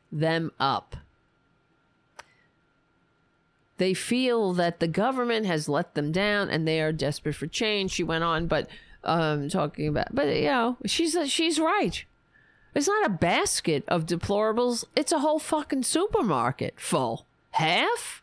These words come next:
She was being entirely generous by saying that it was, it's really more like ninety percent. What other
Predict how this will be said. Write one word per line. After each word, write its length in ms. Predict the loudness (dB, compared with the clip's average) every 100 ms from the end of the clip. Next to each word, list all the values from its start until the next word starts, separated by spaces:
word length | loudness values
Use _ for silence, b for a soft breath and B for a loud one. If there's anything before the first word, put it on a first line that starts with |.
| b b b
She 200 | 0 2
was 100 | 2
being 340 | 2 2 2
entirely 760 | 0 0 0 2 2 2 2 0
generous 840 | 0 0 2 2 2 -2 -6 -8 _ b b b b _ _ _ _
by 160 | -2 -2
saying 400 | 0 2 2 2
that 100 | 2
it 100 | 2
was, 280 | 0 0 0
it's 320 | -2 -2 -2
really 400 | 0 2 0 0
more 560 | -2 0 2 2 2
like 320 | 2 0 0 -2 -8 -4
ninety 540 | 0 2 2 0 -2
percent. 800 | -2 -2 0 0 0 -4 -8 -16 -16 -8 B B B -6
What 400 | -2 0 2 0 -6 _ 0
other 480 | 2 2 2 0